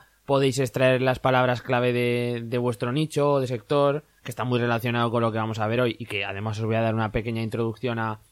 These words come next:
a cómo utilizo Serped para extraer estas palabras clave.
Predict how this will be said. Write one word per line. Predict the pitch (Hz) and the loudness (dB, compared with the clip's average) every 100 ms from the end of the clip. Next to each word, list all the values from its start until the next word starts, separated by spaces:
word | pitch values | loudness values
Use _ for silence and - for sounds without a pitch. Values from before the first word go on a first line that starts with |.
| _ | _
a | - 117 | -8 -2
cómo | 131 | 0
utilizo | 127 127 123 127 | 0 0 0 0
Serped | 120 127 120 123 | 0 0 0 -2
para | - 110 | 0 -2
extraer | 107 110 107 113 | -2 -2 -2 -2
estas | - 120 | -6 -6
palabras | 117 117 117 117 | -2 -2 -2 -4
clave. | 143 143 156 | 0 0 0